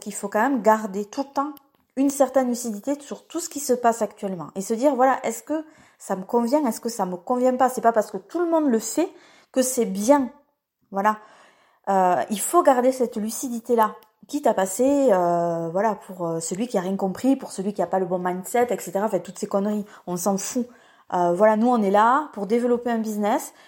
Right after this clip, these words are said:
mais on est là aussi pour notre bien et pour qu'on se sente bien dans ce qu'on fait. Et si à un moment donné, un système ne nous convient plus ou on ne peut plus s'épanouir de,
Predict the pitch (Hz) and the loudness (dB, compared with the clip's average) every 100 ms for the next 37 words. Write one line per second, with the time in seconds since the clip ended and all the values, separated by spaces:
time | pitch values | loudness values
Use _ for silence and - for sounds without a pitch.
0 | _ 196 196 220 262 247 - 247 302 - | _ -4 0 4 4 4 -4 -6 -8 -8
1 | _ _ _ 233 226 214 220 247 202 226 | _ _ _ -6 -2 -2 2 2 2 2
2 | 285 202 196 - 214 208 - 202 202 190 | 2 0 -6 -4 -4 -4 -6 -4 -6 -2
3 | 254 262 240 226 - 220 214 170 - _ | 2 2 2 -2 -2 -4 -4 -14 -18 _
4 | - _ - - 196 202 220 233 254 269 | -20 _ -16 -4 -2 2 2 2 4 4
5 | 277 - 196 196 208 - 247 233 196 226 | 4 2 -4 -4 -8 -2 0 0 0 2
6 | 226 220 220 208 202 196 233 269 262 196 | 0 2 0 0 -4 -4 -4 0 2 0
7 | 196 185 - 262 262 - 254 240 226 214 | 0 -8 -8 -6 -4 -2 2 4 2 -2
8 | 196 185 | -4 -8